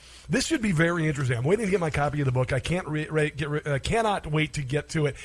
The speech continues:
Now, I started writing for, um, Rush Limbaugh we, in about nineteen eighty-nine.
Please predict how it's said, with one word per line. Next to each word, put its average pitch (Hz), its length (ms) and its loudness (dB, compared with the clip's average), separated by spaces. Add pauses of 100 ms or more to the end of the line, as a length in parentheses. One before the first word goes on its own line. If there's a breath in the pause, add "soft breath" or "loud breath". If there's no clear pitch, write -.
(220 loud breath)
Now, 226 180 0
I 285 120 2
started 311 260 -4
writing 175 320 2
for, 147 420 2
um, 135 520 0
Rush 147 240 2
Limbaugh 139 460 2
we, 147 280 4
in 165 80 2
about 160 160 4
nineteen 156 320 -2
eighty-nine. 127 560 0